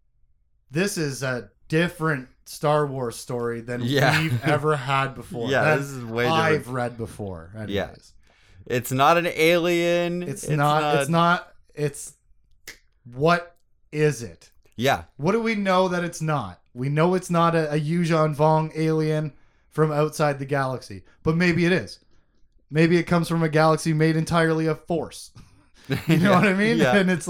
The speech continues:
Speaker 1: like, I don't, I don't know.
Speaker 2: And it, and it's stuck here.
Speaker 1: It could be extragalactic. And then it came here and it got locked in the maw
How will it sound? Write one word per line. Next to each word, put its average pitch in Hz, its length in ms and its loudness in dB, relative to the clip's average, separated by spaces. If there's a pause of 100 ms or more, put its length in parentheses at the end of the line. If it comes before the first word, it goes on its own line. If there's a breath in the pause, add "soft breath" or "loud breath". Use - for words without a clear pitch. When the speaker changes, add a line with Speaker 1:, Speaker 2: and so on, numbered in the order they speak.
(120)
Speaker 1:
like, 175 260 -6
I 160 180 -6
don't, 170 220 -8
I 151 160 -6
don't 151 160 -6
know. 131 240 -6
Speaker 2:
And 113 200 -6
it, 110 180 -4
and 113 240 -2
it's 110 180 -6
stuck 120 300 -6
here. - 240 -14
Speaker 1:
It 170 120 -4
could 180 160 0
be 175 100 2
extragalactic. 147 880 -2 (340)
And 147 140 -4
then 151 80 0
it 143 100 -8
came 175 280 -4
here 165 320 -2 (120)
and 143 140 -4
it - 60 -2
got 147 260 2
locked 160 320 2
in 156 120 -2
the 147 60 -2
maw 151 440 4